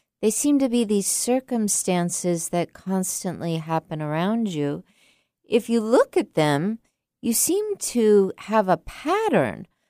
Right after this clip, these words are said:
of certain plots and certain scripts that are in your life. And you don't really know why. I have a friend right now who feels like she always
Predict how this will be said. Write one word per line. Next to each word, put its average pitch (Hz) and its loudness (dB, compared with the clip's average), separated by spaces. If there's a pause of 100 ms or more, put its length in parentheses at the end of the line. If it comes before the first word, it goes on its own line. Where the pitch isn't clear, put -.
(240)
of 185 -2
certain 180 -2
plots - -4
and 160 -2
certain - -6
scripts - -6
that 170 2
are 156 -2
in 151 -4
your 147 -4
life. - -8 (540)
And 233 0
you 254 6
don't 320 4
really 392 2
know 190 2 (280)
why. 170 4 (1300)
I 160 -6
have 156 -6
a 165 -4
friend 175 2
right 175 4
now 180 2
who 185 -4
feels 196 0
like 185 0
she - -6
always 185 0